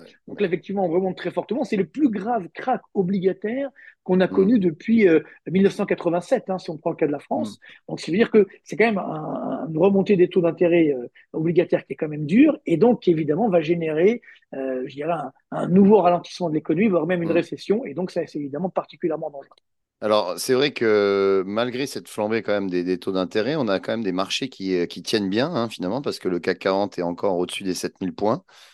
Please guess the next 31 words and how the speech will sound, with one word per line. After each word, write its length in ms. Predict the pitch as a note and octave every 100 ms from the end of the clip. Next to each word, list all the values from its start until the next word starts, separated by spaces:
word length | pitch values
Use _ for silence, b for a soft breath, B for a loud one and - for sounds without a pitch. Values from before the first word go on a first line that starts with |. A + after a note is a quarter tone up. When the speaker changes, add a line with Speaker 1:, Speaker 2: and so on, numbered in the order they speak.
| b
Speaker 2:
C'est 160 | -
vrai 180 | F2+ F#2+
qu'on 180 | F#2+ F2+
pouvait, 420 | - F2+ F#2 G2+
euh, 220 | F2 E2
s'attendre 480 | D#2+ E2 D#2+ F2+ F2+
peut-être 420 | F#2+ E2+ F#2 -
à 240 | F2 E2 E2 b b -
un 120 | E2
recul 360 | E2+ F#2+ F#2 G#2
plus 160 | -
marqué. 520 | G#2+ F#2+ - G#2+ C#3 - b b b
Mais, 280 | - G#2 B2+
euh, 380 | A#2 G2 F#2+ F#2
effectivement, 480 | F#2+ G#2 F#2 A2+ C#3
les, 260 | A#2 F#2+ F2+
les, 140 | F#2 F2
les 220 | F#2+ G2 F2+
actions, 520 | F#2+ - D3 D3 A#2
euh, 160 | F#2
tiennent, 440 | F2 - A2+ G2+ F2+
tiennent 260 | - G#2
plutôt 280 | - B2+ B2
bien. 360 | G#2 A2 C3 E3+ B B B
On 100 | -
va 120 | G2+ A2
entrer 320 | G#2 - B2+
en 80 | G2+
plus 180 | B2+
dans 120 | A2+ G2+
le, 200 | F#2+